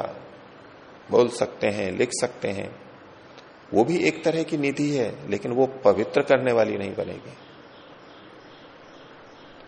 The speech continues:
ये सारा ज्ञान पवित्र करने वाला तब बनेगा जब हम अपनी बुद्धि से उसकी विवेचना भी करेंगे,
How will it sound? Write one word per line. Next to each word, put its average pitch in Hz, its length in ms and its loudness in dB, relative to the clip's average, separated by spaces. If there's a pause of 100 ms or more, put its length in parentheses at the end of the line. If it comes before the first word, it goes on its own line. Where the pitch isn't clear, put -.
(220)
ये 98 60 -4
सारा 104 360 8
ज्ञान 117 500 2 (100)
पवित्र 120 360 2
करने 110 300 2
वाला 107 220 6
तब - 380 4
बनेगा 135 340 6
जब 135 180 2
हम 120 260 0
अपनी 147 480 2
बुद्धि 127 520 4 (100)
से 156 180 6
उसकी - 400 -2
विवेचना 131 580 2
भी 147 200 6
करेंगे, 135 500 2